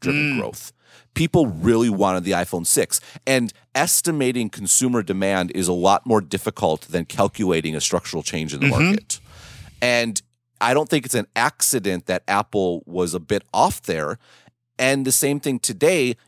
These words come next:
Speaker 1: if those structural additions are going away and the iPhone growth from now on is gonna be about stealing share from Android or driving upgrade from previous iPhone purchases, that's just a lot harder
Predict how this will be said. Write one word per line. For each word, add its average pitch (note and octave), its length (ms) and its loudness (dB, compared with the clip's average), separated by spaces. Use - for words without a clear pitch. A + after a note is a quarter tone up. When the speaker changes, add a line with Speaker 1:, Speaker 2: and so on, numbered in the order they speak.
Speaker 1:
if A#2 200 -2
those B2+ 240 4
structural - 680 0
additions A2+ 540 0
are F#2+ 100 2
going G2 260 0
away E2 400 2
and G2 280 0
the F#2+ 200 -2
iPhone G2+ 360 2
growth F#2+ 260 2
from F#2+ 100 -6
now F2 220 2
on F2+ 160 2
is E2+ 100 -4
gonna E2+ 180 -4
be E2+ 100 -6
about E2 220 -2
stealing F#2 360 0
share F2 260 2
from - 200 -6
Android F#2+ 560 2
or F#2+ 240 6
driving F2 540 0
upgrade G2 560 0
from E2 260 -2
previous F#2 540 -4
iPhone E2 340 -4
purchases, B2+ 600 -2
that's B2 420 0
just E3+ 240 0
a A2+ 60 4
lot G2 440 2
harder G2+ 640 2